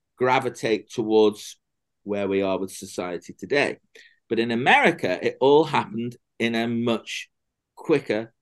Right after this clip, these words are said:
fashion. And, um, why I find that really interesting, and I, I wanna just give you one example, which is, I, I'm not gonna spoil it, but I'm, I'm just gonna give you one example,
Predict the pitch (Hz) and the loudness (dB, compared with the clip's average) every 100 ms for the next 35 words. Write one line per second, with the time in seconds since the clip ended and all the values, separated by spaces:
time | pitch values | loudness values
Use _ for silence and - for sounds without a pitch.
0 | - 196 - - 73 _ _ _ _ _ | -4 -4 -2 -4 -4 _ _ _ _ _
1 | _ _ _ _ _ _ _ - 135 139 | _ _ _ _ _ _ _ -2 2 2
2 | 139 139 139 139 _ _ _ - 120 160 | 2 4 4 2 _ _ _ -14 -2 4
3 | 214 233 160 127 127 120 113 107 104 - | 6 6 6 2 -2 -2 -2 0 -2 -4
4 | _ _ _ - 110 101 98 98 104 92 | _ _ _ 0 2 4 2 -2 -6 -8
5 | - 107 117 117 113 139 147 131 123 - | -6 -4 -4 -4 -2 0 -2 -4 -8 -4
6 | 135 117 110 107 - 107 107 98 104 - | -2 0 -2 -4 -4 -4 -4 -2 -2 -2
7 | 107 - - 104 - 120 123 143 147 120 | -6 -6 -8 -8 -2 -2 0 -2 -2 -6
8 | 104 120 127 127 - 110 101 110 104 107 | -6 0 2 2 0 -2 -4 -2 -4 -2
9 | 113 101 104 107 98 98 - 123 127 95 | -4 -4 -2 -2 -2 -4 -6 -8 -6 -6
10 | - | -8